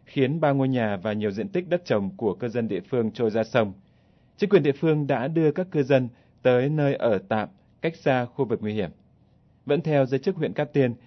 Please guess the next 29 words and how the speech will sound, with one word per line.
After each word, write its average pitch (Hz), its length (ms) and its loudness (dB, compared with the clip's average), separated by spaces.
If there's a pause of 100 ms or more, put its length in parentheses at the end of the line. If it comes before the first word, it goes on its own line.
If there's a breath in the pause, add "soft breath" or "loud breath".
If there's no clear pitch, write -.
(180 soft breath)
các 196 120 -2
cơ 185 80 4
quan 165 200 0
chức 180 140 -4
năng 147 320 -2
đang 131 240 0
tiến 123 220 -4
hành 113 300 -4
điều 107 180 0
tra 120 180 -4
nguyên 117 300 -2
nhân 113 180 -4
cụ 107 180 -6
thể, 104 280 -2 (500 soft breath)
nhưng 131 220 2
với 123 180 4
hơn 139 340 0
mười 127 200 2
công 139 200 -2
ty 135 260 -2
được 123 280 -4
cấp 160 180 -4
phép 175 160 0 (100)
khai 127 160 -4
thác 156 280 -8
cát 175 180 -2 (360 soft breath)
trong 117 160 -2
khu 123 120 -4
vực, 110 240 0